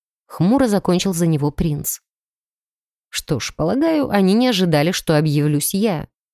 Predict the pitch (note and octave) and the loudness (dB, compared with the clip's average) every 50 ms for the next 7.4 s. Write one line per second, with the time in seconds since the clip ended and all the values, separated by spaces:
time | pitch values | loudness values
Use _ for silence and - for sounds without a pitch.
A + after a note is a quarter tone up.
0 | _ _ _ _ _ _ _ _ - G3+ A#3 A3+ G#3 G#3 F#3+ F#3+ F#3 - - A3 | _ _ _ _ _ _ _ _ -2 -2 0 2 2 4 4 2 2 2 2 0
1 | A3+ G3+ E3+ D#3 - - D3+ D3+ D3+ - D#3+ D3 C#3+ C#3+ D3 C#3+ D3 C#3+ C#3+ D3 | 2 2 2 0 2 0 0 -2 0 0 0 0 0 0 2 2 2 2 0 0
2 | D#3+ F#3+ G3+ - - F3 - - - F3 E3+ D#3 D3 F3+ F#3+ F#3+ F#3+ G3+ G3 E3 | 0 -2 -2 -2 -2 -4 -2 -2 0 0 0 0 2 2 2 2 2 2 2 2
3 | C3+ C#3 - - D#3 D3+ - - D3+ C3+ C#3 C#3+ C#3+ C3+ - - D3+ C#3+ - - | 2 0 0 -2 -2 -2 -2 0 0 0 2 0 -2 -2 -4 -4 -4 -4 -2 -2
4 | - A3 G#3+ F#3+ F3 E3+ - - - - - - B3+ F#3 F3 D#3 D3+ D3 D3 - | -2 0 0 0 -2 -4 -6 -6 -8 -4 -4 -2 -2 0 0 2 0 0 0 0
5 | - D3 C#3+ C#3+ - D3 C#3+ C#3 C#3 - - - C3+ C3+ B2 B2 _ _ _ _ | 0 0 0 0 0 -2 -2 -2 -4 -6 -6 -6 -6 -8 -8 -12 _ _ _ _
6 | _ _ _ _ _ _ _ _ _ _ - - - - C#4+ B3+ G#3 F3+ D3+ - | _ _ _ _ _ _ _ _ _ _ -12 -6 -2 0 2 2 2 2 2 0
7 | - D#3+ C#3+ C3+ B2+ B2+ - | 0 0 0 0 -2 -4 -6